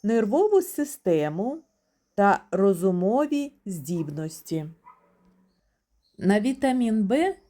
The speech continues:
багаті банани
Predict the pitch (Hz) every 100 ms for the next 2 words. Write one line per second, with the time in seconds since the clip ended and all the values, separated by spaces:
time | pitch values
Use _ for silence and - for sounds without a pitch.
0 | _ _ _ 208 302 262 233 139 - 127
1 | 131 - _ _ _ _ _ _ _ _
2 | - - _ _ _ _ _ _ _ _
3 | 156 196 285 330 233 185 170 220